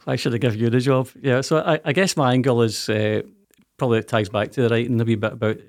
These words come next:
having the history, and we'll talk about that a wee bit more as we talk about the event. But I guess my, my Celtic background, maybe first and foremost, and, and how we can try and, and bring,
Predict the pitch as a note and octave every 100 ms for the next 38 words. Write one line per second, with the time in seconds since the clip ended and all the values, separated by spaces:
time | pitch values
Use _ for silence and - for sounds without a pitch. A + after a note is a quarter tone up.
0 | - - A#2 G#2+ G2 G2+ - A#2 A2 G#2+
1 | A2 - A#2 - A2+ A2 A2 A#2 A2 G#2
2 | A2 A2 A2 - A2 A2 G#2+ A2+ G#2+ A2+
3 | - A#2 - - - _ _ A#2+ C3+ C#3+
4 | A#2+ - A2+ G#2 - A#2 A2+ C#3+ C3 C3
5 | C3+ C3 B2 - B2+ A#2+ - A#2+ - G2
6 | A#2+ B2+ B2 - A2+ A2 - _ _ _
7 | - G2 A2+ A2 - G#2 - A2+ A2 A2
8 | G#2+ A2 G2+ G#2+ A2 G#2+